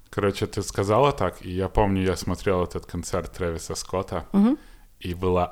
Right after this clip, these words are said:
Speaker 1: офигенная эмоция, знаешь, когда он
Speaker 2: Да.
Speaker 1: там, типа, чух,
Speaker 2: Да,
Speaker 1: возникает, он
Speaker 2: да,
Speaker 1: возникает такой
Speaker 2: да.
Speaker 1: гигантский. И да,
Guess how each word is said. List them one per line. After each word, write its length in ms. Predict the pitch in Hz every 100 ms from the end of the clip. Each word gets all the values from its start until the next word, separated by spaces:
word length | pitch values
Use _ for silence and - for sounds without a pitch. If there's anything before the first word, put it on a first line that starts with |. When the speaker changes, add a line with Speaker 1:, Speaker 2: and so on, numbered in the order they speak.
| -
Speaker 1:
офигенная 1200 | 101 101 - - 110 95 101 110 113 107 98 95
эмоция, 520 | 95 95 90 - 95
знаешь, 240 | 85 101 110
когда 220 | 101 95 90
он 100 | 87
Speaker 2:
Да. 160 | 85
Speaker 1:
там, 140 | 156 175
типа, 260 | 85 87 82
чух, 200 | - 127
Speaker 2:
Да, 320 | 107 - - 113
Speaker 1:
возникает, 720 | 185 190 202 160 113 110 -
он 60 |
Speaker 2:
да, 100 | 190 214
Speaker 1:
возникает 300 | 120 113 107
такой 180 | -
Speaker 2:
да. 60 | 104
Speaker 1:
гигантский. 460 | 110 113 180 202 208 - - - - - -
И 240 | 104 107
да, 440 | 104 139 147 139